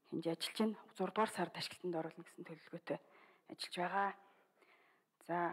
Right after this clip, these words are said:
ургийн, ургийн гаж үтгий хөгжлийг эртилрүүлэх энэ ажлын хүрээнд бүгд найрамд хятад орд улсын инх тайвны, инх тайвны хүний хөгжлийн сангийн буцалтгүй цуслумжийг хөрөнгөөр Их хүүхдийн эрүүл мэндийн үндэсний төвийн ашинд сая двести двадцать онд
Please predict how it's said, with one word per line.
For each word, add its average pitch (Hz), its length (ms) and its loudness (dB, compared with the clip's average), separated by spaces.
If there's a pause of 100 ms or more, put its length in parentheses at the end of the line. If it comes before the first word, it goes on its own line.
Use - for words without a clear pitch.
(240)
ургийн, 208 400 4
ургийн 226 320 4
гаж 240 160 4
үтгий 208 320 0
хөгжлийг 202 320 0 (400)
эртилрүүлэх - 720 -2
энэ 180 160 -2
ажлын 185 240 -6
хүрээнд 214 320 -2 (480)
бүгд - 160 -12
найрамд 214 240 2
хятад 202 320 2
орд 180 160 0
улсын - 320 2 (320)
инх - 160 -2
тайвны, 208 480 4 (640)
инх 202 240 -4
тайвны 233 320 6
хүний 208 240 4
хөгжлийн 190 320 2
сангийн 180 320 4 (240)
буцалтгүй - 400 -2
цуслумжийг 180 400 -2
хөрөнгөөр 180 540 -2 (200)
Их - 80 -4
хүүхдийн 214 320 2
эрүүл 208 160 4
мэндийн 180 240 4
үндэсний 180 240 -2
төвийн 170 240 2
ашинд - 300 -2 (420)
сая 170 160 2
двести 190 160 2
двадцать 190 800 4
онд 165 200 0